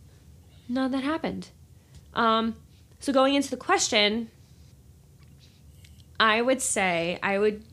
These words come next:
I would like to ask for those, however long it, it goes on for, I would like to ask for all those years back, plus the, the eighth season, um,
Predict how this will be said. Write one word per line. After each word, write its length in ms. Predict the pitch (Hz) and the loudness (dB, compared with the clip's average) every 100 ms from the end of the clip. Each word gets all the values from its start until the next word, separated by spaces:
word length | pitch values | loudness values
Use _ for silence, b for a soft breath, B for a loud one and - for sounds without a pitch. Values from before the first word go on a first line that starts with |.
| - | -8
I 240 | 202 208 | -2 0
would 640 | 220 226 220 214 202 185 - - - - - - | 0 -2 0 0 0 -4 -10 -18 -20 -20 -20 -18
like 320 | 220 220 208 208 | -8 -4 -4 -4
to 180 | 269 - | -6 -2
ask 580 | 208 180 208 - - - b b b b | 0 0 -2 -6 -8 -16 b b b b
for 760 | - - - 208 202 196 190 b b b - - - | -20 -12 -6 -2 0 0 -2 b b b -20 -20 -6
those, 480 | 214 190 190 - - - - - - | -2 -2 -4 -8 -12 -18 -20 -20 -20
however 440 | - - 214 220 233 | -10 -2 -2 0 0
long 440 | 233 220 220 240 - | 2 2 2 -2 -4
it, 200 | 202 - - | -8 -8 -8
it 160 | 202 | -6
goes 180 | 202 208 | -4 -2
on 200 | 208 196 | -2 -4
for, 180 | 196 196 | -4 -2
I 20 | |
would 80 | 196 | -2
like 140 | 202 | -2
to 80 | 202 | -4
ask 180 | 196 - | -8 -6
for 80 | 185 | -6
all 80 | |
those 200 | 185 208 | -4 -4
years 200 | 220 226 | -2 -4
back, 320 | 214 185 190 - | -2 -4 -4 -8
plus 320 | 220 202 - | -6 -6 -6
the, 180 | - 190 | -8 -8
the 320 | - 196 202 - | -10 -6 -6 -4
eighth 220 | 190 202 | -6 -6
season, 600 | - 208 190 180 190 220 b b b b b b b - - | -6 -2 -2 -2 -2 -4 b b b b b b b -20 -8
um, 460 | 196 190 175 180 | -2 -2 -2 -6